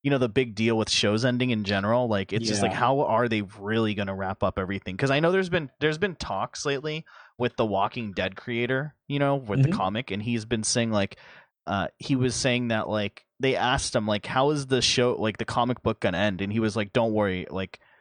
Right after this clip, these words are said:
Speaker 1: uh, like, I, it will make sense in the end." Like,
Speaker 2: I don't
Speaker 1: all of,
Speaker 2: really know.
Speaker 1: all of this will make sense, like, including why, like, zombies don't decomp-, you know, it's been, like, three or four years in that comic book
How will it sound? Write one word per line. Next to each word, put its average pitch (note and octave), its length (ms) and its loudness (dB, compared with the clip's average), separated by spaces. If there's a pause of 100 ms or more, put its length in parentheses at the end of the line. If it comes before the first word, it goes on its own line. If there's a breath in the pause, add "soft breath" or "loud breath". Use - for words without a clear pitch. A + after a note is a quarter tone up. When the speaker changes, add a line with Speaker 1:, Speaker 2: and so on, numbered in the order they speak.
(320 soft breath)
Speaker 1:
uh, F#2+ 440 0 (960)
like, A2+ 300 -6
I, B2 280 2
it B2+ 140 2
will B2 320 2
make A#2+ 220 0
sense A2+ 380 0
in G2+ 80 -4
the F2+ 160 -4
end." - 320 -10 (1400)
Like, G#2 140 -8
Speaker 2:
I A#2+ 40 -4
don't C3+ 120 6
Speaker 1:
all D3+ 180 8
of, - 100 6
Speaker 2:
really G2+ 120 2
know. F2 120 0
Speaker 1:
all D3 300 4
of E3 100 -2
this D#3 220 0
will D3 100 4
make C3 200 0
sense, G#2+ 320 -4
like, A#2 80 -6
including D3+ 500 0
why, C3 240 4
like, B2 220 2
zombies A#2+ 440 2
don't B2 300 2
decomp-, B2 500 0
you F3 120 2
know, B3+ 80 4
it's C#4 100 -2
been, A#3 100 2
like, E3 240 -2
three D3 220 2
or F3 80 4
four D#3 240 0
years B2+ 300 2
in D3+ 60 -2
that D3+ 140 0
comic D#3 320 0
book - 280 -2